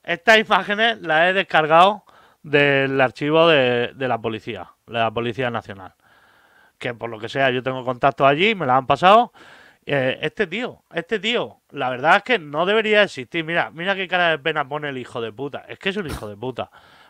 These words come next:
Va por ahí, eh, pero tirándole flecha a la gente. ¿Pero quién eres tú? ¿Quién cojones eres tú para decidir quién se puede enamorar y quién no? ¿Pero quién le ha mandado a este?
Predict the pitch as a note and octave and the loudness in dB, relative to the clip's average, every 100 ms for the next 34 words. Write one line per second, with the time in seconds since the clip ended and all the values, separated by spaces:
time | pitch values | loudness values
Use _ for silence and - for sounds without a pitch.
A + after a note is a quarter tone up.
0 | _ C3+ F#3 G#3 D#3+ G3+ G#3+ - - C3 | _ 2 4 4 4 4 0 -6 -8 -6
1 | A#2+ - B2+ A2 A2+ A2 F3+ G#3+ - F3+ | -6 -6 -6 -6 -10 -8 -6 -6 -6 -4
2 | G#3 D3 D3 C#3+ B2 A#2+ F#3 B3 C4+ A#3 | -2 -2 -4 -12 -12 -10 -2 2 4 4
3 | G3 - G#3 A3 - - - _ - C#4+ | 2 -2 -2 -2 -2 -10 -20 _ 2 2
4 | D4 A#3 A3+ - B3+ B3+ A3 G#3+ E3+ - | 2 2 2 6 4 2 0 0 2 2
5 | G3+ G3+ - - _ - F#3 F3+ - D3 | 2 0 -2 -14 _ 0 0 0 -4 0
6 | F3+ G3+ C#3 - - _ _ G#3+ A3+ - | 4 6 4 -6 -20 _ _ 2 2 2
7 | G#3 F3 A3 G#3 F#3+ E3+ F3+ F#3+ E3 D#3 | -6 -4 -2 0 -2 4 6 6 4 0
8 | C#3 A#2 C3+ - _ _ _ _ _ - | 0 -4 -8 -10 _ _ _ _ _ -8
9 | C3+ A#2 F3 B3+ B3+ G3+ F3+ F3+ F3+ F3 | -8 -2 4 6 4 6 6 6 2 -4
10 | C3 | -4